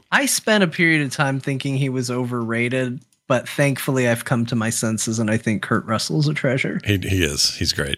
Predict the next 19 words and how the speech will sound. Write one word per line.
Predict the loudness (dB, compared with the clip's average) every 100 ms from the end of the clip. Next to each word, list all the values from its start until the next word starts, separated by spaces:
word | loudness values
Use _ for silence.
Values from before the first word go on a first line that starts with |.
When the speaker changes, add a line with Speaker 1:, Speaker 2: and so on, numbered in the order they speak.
| -6
Speaker 2:
He's | -6
apparently | -2 0 2 2
a | 2
real | 2 2
Speaker 1:
<laughs> |
Like, | 2
Speaker 2:
gru-, | 2
Speaker 1:
he's | 2
Speaker 2:
uh, | 0
Speaker 1:
really | 0 2 2 2
good | 2 0 0
in | 0
Speaker 2:
he's | 2
Speaker 1:
so | 2
Speaker 2:
super | 2 2 0
Speaker 1:
much. | 0
Speaker 2:
grumpy | 0 0 0 0 0
on | 0 0
set | 2 0